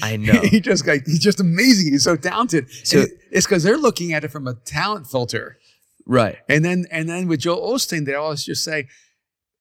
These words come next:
Speaker 2: "Man, c-, I would just feel so encouraged," or, or,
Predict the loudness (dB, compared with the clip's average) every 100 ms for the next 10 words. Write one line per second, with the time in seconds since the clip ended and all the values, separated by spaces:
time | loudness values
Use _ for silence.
0 | _ _ -6 -4 -4 -8 -16 -2 -2 0
1 | -4 -8 -2 0 2 0 0 0 0 0
2 | -2 -2 -2 -2 -2 -2 -2 -4 -4 -6
3 | -4 -4 -4